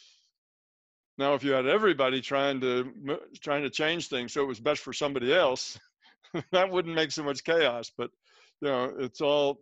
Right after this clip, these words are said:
control is, is a very self-centered concept, control. So that is the issue. And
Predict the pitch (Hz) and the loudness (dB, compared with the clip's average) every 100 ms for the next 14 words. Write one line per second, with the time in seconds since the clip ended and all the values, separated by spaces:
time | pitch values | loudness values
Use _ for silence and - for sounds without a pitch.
0 | - 131 123 165 143 135 120 - - 127 | -10 -8 0 2 4 0 -6 -16 -14 -12
1 | 131 120 117 - 110 113 - - - - | -8 -6 -6 -4 -4 -4 -8 -12 -10 -6
2 | 113 110 110 _ _ - 160 170 - - | -6 -8 -14 _ _ -8 -6 -6 -8 -10
3 | _ _ _ 120 113 147 143 82 - _ | _ _ _ -16 -2 0 0 -2 -12 _
4 | _ _ _ _ _ _ _ - 120 113 | _ _ _ _ _ _ _ -8 -6 -2
5 | 143 151 160 151 143 120 131 135 - 151 | 0 2 0 -2 -4 -4 -6 -6 -8 -6
6 | 143 - 127 107 104 _ _ _ _ _ | -4 -4 -4 -6 -12 _ _ _ _ _
7 | _ _ - 127 120 123 120 | _ _ -12 -4 -4 -4 -8